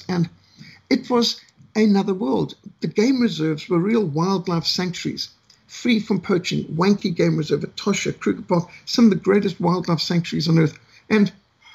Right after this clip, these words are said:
to travel there, it was like you were seeing Africa the way it would have been seen in the days of David Livingstone. Just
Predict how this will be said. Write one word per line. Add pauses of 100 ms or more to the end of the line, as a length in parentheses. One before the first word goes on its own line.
(320)
to
travel
there,
it
was
like (460)
you
were
seeing
Africa (140)
the
way
it
would
have
been
seen
in
the
days
of
David
Livingstone.
Just